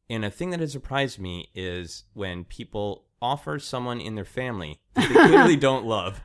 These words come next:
Speaker 2: Yeah.
Speaker 1: And they're like,
Speaker 2: No, I would
Speaker 1: "Uncle
Speaker 2: let
Speaker 1: Steve can get punched in the crotch." Like,
Speaker 2: I
Speaker 1: no, the point is you have to love them, not be related to
Speaker 2: I
Speaker 1: them.
Speaker 2: would offer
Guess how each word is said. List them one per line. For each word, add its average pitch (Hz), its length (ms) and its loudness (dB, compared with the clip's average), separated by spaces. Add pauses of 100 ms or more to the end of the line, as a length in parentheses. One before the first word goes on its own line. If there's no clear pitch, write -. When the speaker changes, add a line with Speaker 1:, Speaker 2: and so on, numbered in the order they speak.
(140)
Speaker 2:
Yeah. 190 220 -2
Speaker 1:
And - 100 -10
they're - 140 -2
like, 101 100 0
Speaker 2:
No, 302 100 4
I 302 120 10
would 349 120 2
Speaker 1:
"Uncle 349 220 6
Speaker 2:
let 349 100 6
Speaker 1:
Steve 165 320 2
can 117 140 -6
get 98 160 -6
punched 104 220 -6
in 101 40 -8
the 90 80 -6
crotch." 78 320 -10
Like, 113 120 -2
Speaker 2:
I 233 100 0
Speaker 1:
no, 226 140 0
the 208 80 2
point 226 260 -2
is 151 160 -4
you 127 60 -2
have 135 140 -4
to 123 80 -4
love 123 340 -2
them, 85 160 -6
not 92 180 -6
be 98 80 -8
related 95 400 -8
to 247 60 6
Speaker 2:
I 254 60 8
Speaker 1:
them. 285 80 4
Speaker 2:
would 302 80 2
offer 247 460 2